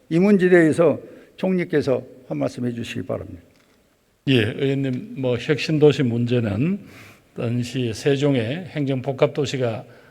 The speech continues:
Speaker 2: 아마 건설되는 것으로서 아마 당시에는 대전과 충남, 어, 시도민들이 양해를 했던 부분이었던 것 같은데 그게 이제 오히려 세종시의 건설이 대전 지역과 충청 지역의 인구를 흡수하는 효과밖에 없다라는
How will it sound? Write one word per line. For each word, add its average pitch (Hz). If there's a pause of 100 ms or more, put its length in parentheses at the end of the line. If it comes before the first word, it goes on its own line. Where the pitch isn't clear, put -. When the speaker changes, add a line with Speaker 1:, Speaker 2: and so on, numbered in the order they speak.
(140)
Speaker 2:
아마 117
건설되는 135
것으로서 123 (420)
아마 117
당시에는 131
대전과 120
충남, 120 (420)
어, 113
시도민들이 127
양해를 127
했던 135
부분이었던 123
것 110
같은데 117
그게 127
이제 120 (500)
오히려 135
세종시의 147
건설이 131 (240)
대전 135
지역과 139
충청 139
지역의 131 (380)
인구를 131
흡수하는 175
효과밖에 131
없다라는 120